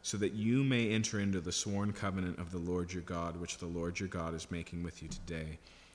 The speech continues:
that he may establish you today as his people, that he may be your God, as he promised you and as he swore to your fathers, to Abraham, to Isaac, and to Jacob." It's not with you alone that I'm making this sworn covenant, but whoever is standing here with us today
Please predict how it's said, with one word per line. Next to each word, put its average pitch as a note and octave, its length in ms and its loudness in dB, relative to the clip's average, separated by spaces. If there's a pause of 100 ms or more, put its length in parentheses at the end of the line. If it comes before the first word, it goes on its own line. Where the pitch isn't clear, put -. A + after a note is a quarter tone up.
(120)
that F2+ 100 -2
he G2+ 100 4
may G2 200 4
establish A2+ 680 2
you F2+ 100 0
today F2+ 480 0
as D#2+ 140 0
his - 140 -4
people, D#2 480 -6 (320)
that E2 100 -8
he F#2+ 160 2
may G2+ 140 4
be G2 100 0
your F2+ 200 2
God, D#2+ 420 -4 (260)
as F2 80 -6
he E2 80 -4
promised F#2+ 540 0
you E2 100 -2
and D#2 100 0
as D#2 120 -4
he D#2+ 80 -4
swore F2+ 280 -2
to F2+ 80 -2
your F2+ 120 0
fathers, D#2 480 -4
to - 180 -6
Abraham, E2 480 -4 (300)
to - 120 -10
Isaac, D2 420 -6
and D#2 100 -6
to - 80 -10
Jacob." D2+ 460 -10 (680)
It's - 100 -4
not G2+ 180 4
with G#2 180 -2
you A2 160 6
alone B2+ 340 6
that G#2 120 4
I'm F2 140 2
making F2 340 0
this E2+ 120 0
sworn F2 260 -2
covenant, E2+ 480 -4 (380)
but E2+ 140 -2
whoever G2+ 320 4
is A#2+ 80 4
standing A2 320 4
here G#2 160 2
with G2+ 180 0
us G2 120 -2
today F2+ 440 0